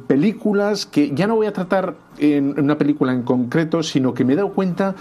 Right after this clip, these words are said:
de una tendencia que abunda en las películas actualmente que, bueno, lo voy a decir ahora, ¿no? Una tendencia un poco pesimista y, mm, vamos a, a ello inmediatamente después de,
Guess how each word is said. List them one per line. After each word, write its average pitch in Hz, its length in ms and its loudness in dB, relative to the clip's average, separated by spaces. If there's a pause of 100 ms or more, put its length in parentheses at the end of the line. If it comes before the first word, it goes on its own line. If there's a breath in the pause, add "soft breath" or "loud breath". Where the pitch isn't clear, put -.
(180 loud breath)
de 135 80 6
una 151 240 -2
tendencia 160 880 0
que 120 220 0
abunda 139 500 2
en 120 120 0
las 113 240 -2
películas 131 640 0
actualmente 135 720 0
que, 107 400 0
bueno, 107 380 -2
lo 98 100 -4
voy 107 80 0
a 110 80 0
decir 110 240 -2
ahora, 95 300 -2
¿no? 185 180 -2 (280 loud breath)
Una 127 240 2
tendencia 123 420 0
un 117 40 -6
poco 123 220 0
pesimista 160 800 -2 (240)
y, 110 520 0
mm, 98 380 -4 (320)
vamos 139 300 0
a, 107 360 -2
a 113 140 0
ello 143 340 0 (240)
inmediatamente 110 460 -2
después 139 400 0
de, 101 220 0